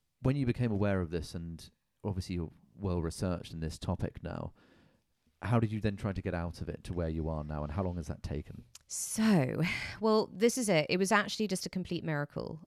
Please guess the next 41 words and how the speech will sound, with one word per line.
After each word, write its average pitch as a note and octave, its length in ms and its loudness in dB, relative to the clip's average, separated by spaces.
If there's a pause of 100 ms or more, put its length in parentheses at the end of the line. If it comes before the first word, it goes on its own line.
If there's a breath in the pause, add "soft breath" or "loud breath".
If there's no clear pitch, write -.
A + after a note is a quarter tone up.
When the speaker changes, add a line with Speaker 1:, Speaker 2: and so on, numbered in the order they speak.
(300)
Speaker 2:
because E3+ 920 4 (380 loud breath)
it G3 140 6
was G3+ 180 0
at, F#3+ 140 -2 (100)
at F3+ 220 2
the E3+ 100 -4
point A#3+ 320 -2
of F3 80 -6
no D#3 140 2
return. D3 720 0
I F#3+ 160 0
knew D#3 160 0
it - 100 -6
was - 80 -10
the - 80 -8
drug. C#3 540 -2 (320 soft breath)
Then F3 100 2
I E3+ 140 2
was D#3+ 160 -4
just D#3 160 -6
left D3+ 280 -2
in D3 120 -2
this C#3 180 -4
constant - 460 -6
state - 340 -4
of C#3 60 -6
hell C#3 240 -2
and C3+ 120 -6
torture, C3+ 640 -2 (580 soft breath)
got - 220 -2
sectioned C#3 840 -4 (260 soft breath)
in E3+ 120 -4
the D#3 60 0
U C#3+ 140 -2
K C#3+ 220 -4
again, C#3 520 -4 (420 loud breath)
came F#3 480 -2
out F3+ 300 0
of F#3 80 -4
that D#3 160 -2
hospital, C#3 840 -4